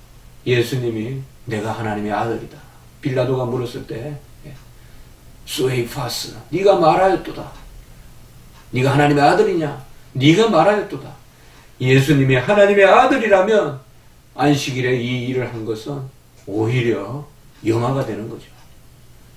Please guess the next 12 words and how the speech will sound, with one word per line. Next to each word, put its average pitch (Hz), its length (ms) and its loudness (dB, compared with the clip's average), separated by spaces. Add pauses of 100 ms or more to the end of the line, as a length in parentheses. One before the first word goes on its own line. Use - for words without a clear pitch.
(240)
사실은 220 400 0
자기 190 380 0
꾀에 226 240 2
지금 180 220 0
넘어가는 165 440 -2
거죠. 135 200 -10
사실은 175 500 -10
보면 - 260 -12 (680)
자기 208 320 -6
꾀에 302 200 2
넘어가는 180 500 -4
거예요. 139 160 -12